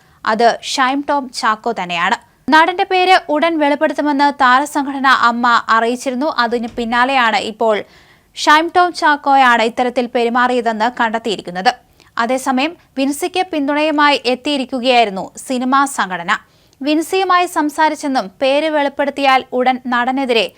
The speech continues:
ശക്തമായ നടപടിയെടുക്കുമെന്നും അമ്മ ഭാരവാഹി ജയൻ ചേർത്തല അറിയിച്ചിരുന്നു. പുരസ്കാരങ്ങൾക്ക് പരിഗണിക്കുമ്പോൾ നടീനടന്മാരുടെ അഭിനയം മാത്രമല്ല, സ്വഭാവം കൂടി കണക്കിലെടുക്കണമെന്നും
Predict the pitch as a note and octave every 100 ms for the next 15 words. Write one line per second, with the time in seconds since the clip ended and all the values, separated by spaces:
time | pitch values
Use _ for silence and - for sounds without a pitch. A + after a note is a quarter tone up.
0 | - _ - D#4 D4+ - F#4 E4+ D#4+ D4+
1 | C#4 C4 C4+ D4 C4+ C4 A#3+ A#3+ A#3 G3+
2 | _ - A#3+ B3 C4+ B3+ B3+ B3+ C#4 B3+
3 | B3 A#3+ G#3 A#3+ B3 C4+ - A#3+ A#3 G#3
4 | F3 G#3 G3+ F#3 G#3 G3 F#3 - _ _
5 | _ _ _ _ _ _ E4 F4 F#4+ -
6 | G4 G4 F#4 F4+ F#4 F#4 F4 D4+ D4 D4
7 | C#4+ C#4 D4 C#4+ A#3+ C4 C4+ D#4 D#4 D4
8 | C#4 C4+ C4+ C4 B3 A#3 A#3+ B3 C#4 C4
9 | A#3+ B3 B3 B3+ G#3+ F3+ - _ _ -
10 | C#4 C4 D4+ D#4 D#4+ D4+ C#4+ C#4+ C4+ C4
11 | C4 B3+ B3 B3+ B3 A3+ G#3 _ -